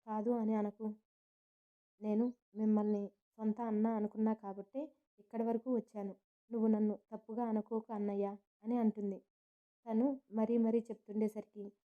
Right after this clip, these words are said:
నిఖిల్ తనని ఆపి, "సరే, అలాగే చూస్తాను. ఈలోపు నువ్వు రెస్ట్ తీసుకోరా" అని అంటాడు. "సరే, థ్యాంక్స్ అన్నయ్య"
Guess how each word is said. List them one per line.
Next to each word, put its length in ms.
నిఖిల్ 400
తనని 500
ఆపి, 380
"సరే, 240
అలాగే 320
చూస్తాను. 540
ఈలోపు 540
నువ్వు 220
రెస్ట్ 300
తీసుకోరా" 480
అని 120
అంటాడు. 400
"సరే, 300
థ్యాంక్స్ 320
అన్నయ్య" 420